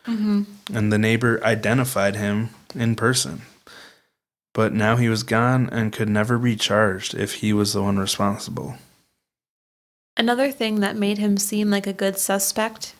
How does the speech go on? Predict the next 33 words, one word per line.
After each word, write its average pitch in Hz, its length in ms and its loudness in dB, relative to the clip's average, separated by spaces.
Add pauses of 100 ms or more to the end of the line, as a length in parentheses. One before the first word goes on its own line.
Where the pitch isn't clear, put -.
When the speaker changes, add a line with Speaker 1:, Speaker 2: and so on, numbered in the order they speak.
(200)
Speaker 1:
was 226 200 0
some 226 220 0
new 247 220 2
info 202 680 4
that - 160 -6
poked 220 260 0
a 220 60 0
hole 208 300 4
in 196 60 4
his 190 140 2
alibi. 202 580 -2 (800)
He'd 226 160 0
met 220 200 4
up 233 180 2
with 247 140 -2
his 226 180 2
sister-in-law, 202 680 0
Amy, 202 500 0
to - 140 -6
get 220 180 -4
some 202 160 -2
items 202 380 2
from 190 160 -2
her. 185 260 -2 (560)
Speaker 2:
Yeah, 120 220 4
he 185 200 0
claimed 160 420 2
that 117 180 2
he 135 140 0
was 127 200 2
at 123 160 2
the - 120 0
club 120 520 0